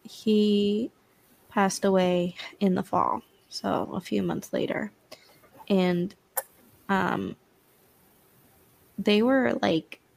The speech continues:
one in a trillion kind of cats. Like, there just aren't, you don't find that kind of connection with an animal that often. Like, they're, you know, they're once in a lifetime. Hopefully I'll get to find a reincarnation someday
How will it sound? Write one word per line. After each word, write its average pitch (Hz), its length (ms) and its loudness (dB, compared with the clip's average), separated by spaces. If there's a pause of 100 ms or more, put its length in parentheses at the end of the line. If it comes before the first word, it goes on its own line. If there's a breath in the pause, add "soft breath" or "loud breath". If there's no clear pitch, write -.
(160)
one 180 280 2
in 165 100 0
a - 100 -2
trillion - 520 -2
kind - 220 -6
of - 60 -10
cats. - 380 -8
Like, 202 160 -4
there 208 140 0
just 233 300 -2
aren't, 180 240 -4 (1700 loud breath)
you 226 100 4
don't 233 280 2
find 180 460 2
that - 180 0
kind - 320 -4
of - 200 -4
connection 175 500 -6
with 190 160 -6
an 208 80 -4
animal - 560 -6 (1120)
that 196 200 -2
often. - 560 -4 (500)
Like, 208 200 -6
they're, 196 320 2 (100)
you 214 100 -2
know, 160 320 0
they're 220 180 -2
once 208 240 0
in 202 60 -2
a 190 100 -2
lifetime. 175 760 -4
Hopefully 208 600 0
I'll 202 140 -2
get 202 200 -4
to 196 240 0
find 190 320 4
a 190 60 4
reincarnation 190 1040 0
someday 202 560 0